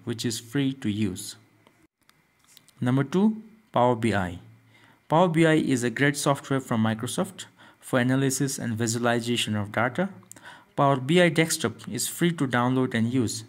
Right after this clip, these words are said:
but Power B I Pro comes with subscription fee, which has advanced functionalities. But for beginners, I suggest we can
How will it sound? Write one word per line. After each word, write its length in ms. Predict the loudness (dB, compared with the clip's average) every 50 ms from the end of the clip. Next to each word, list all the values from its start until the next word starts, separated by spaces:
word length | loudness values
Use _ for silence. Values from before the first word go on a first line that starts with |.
| -16 -12
but 240 | -10 -10 -10 -8 -2
Power 240 | 0 2 2 2 0
B 260 | -2 -4 -4 0 0
I 100 | 0 0
Pro 340 | 0 -2 0 0 2 2 0
comes 420 | -2 -2 -4 -2 -2 -2 -2 -2
with 160 | -4 -4 -4
subscription 720 | -4 -6 -4 -6 -8 -8 -6 -4 -4 -4 -4 -4 -4 -4
fee, 320 | -2 0 0 0 0 -2 -6 -12 -18 -20 -20 -20 -20 _ _ _ _ _ _ _ _
which 480 | 0 0 0 0 2 0 -2 -2 -2 -4 -10 -16 _ -10
has 420 | -4 0 0 2 2 0 -2 -4 -4
advanced 480 | -6 -4 -2 0 2 2 2 0 -2 -4
functionalities. 880 | -4 -4 -4 -2 -2 0 0 0 -2 -2 -4 -6 -12 -12 -12 -12 -14 -16 _ _ _ _ _ -8 -2
But 200 | 0 0 0 0
for 160 | 0 -2 -2
beginners, 560 | 0 2 0 2 2 2 2 0 0 -2 -6 -4
I 140 | -2 -2 -2
suggest 640 | -2 -2 -2 -2 0 0 -2 -2 -4 -8 -10 -8
we 140 | -6 -6 -4
can 320 | -2 -2 -2 -2 -2 -6